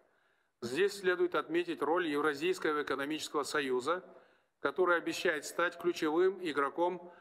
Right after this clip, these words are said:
в мировом торгово-экономическом сообществе.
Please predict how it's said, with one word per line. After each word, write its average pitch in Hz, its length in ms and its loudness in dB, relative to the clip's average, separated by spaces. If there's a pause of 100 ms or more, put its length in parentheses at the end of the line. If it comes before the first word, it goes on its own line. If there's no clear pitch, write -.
(240)
в 127 80 -6
мировом 156 460 2
торгово-экономическом 143 1080 -2
сообществе. 110 760 -4